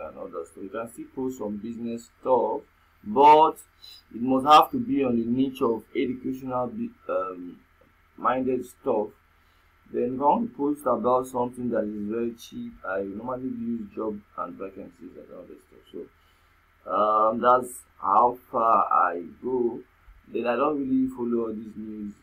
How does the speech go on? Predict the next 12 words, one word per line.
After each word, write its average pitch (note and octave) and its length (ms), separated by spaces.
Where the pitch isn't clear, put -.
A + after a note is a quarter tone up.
that D2+ 120
you D#2 100
see - 240
so G#2 200
far - 140
here. G2 200
I F#2 60
just A2+ 360
go A2+ 200
on G2 120
maybe G2+ 260
business A2+ 500